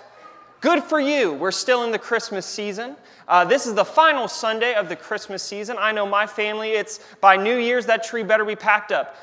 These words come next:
Not here, because we are in, uh, uh, the Christmas season still, and today marks a special day called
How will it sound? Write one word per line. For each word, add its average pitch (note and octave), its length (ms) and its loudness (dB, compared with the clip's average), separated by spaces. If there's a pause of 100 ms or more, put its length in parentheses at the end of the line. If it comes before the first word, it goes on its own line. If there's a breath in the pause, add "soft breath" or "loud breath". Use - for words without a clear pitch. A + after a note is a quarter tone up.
(200 loud breath)
Not E3+ 320 0
here, G#3+ 340 -10 (640)
because D#3+ 340 -4
we G3 240 -4
are F3 240 0
in, F3 380 -6 (260 loud breath)
uh, - 40 -4
uh, C3+ 680 2
the B2+ 140 -10
Christmas A#3 440 -4
season G#3 340 -6
still, G#3+ 420 -4 (140 loud breath)
and F3 120 -6
today G#3 380 0
marks G3+ 300 0
a D#3+ 60 -4
special A#3 520 -2
day F#3+ 400 0 (220 loud breath)
called G#3 500 2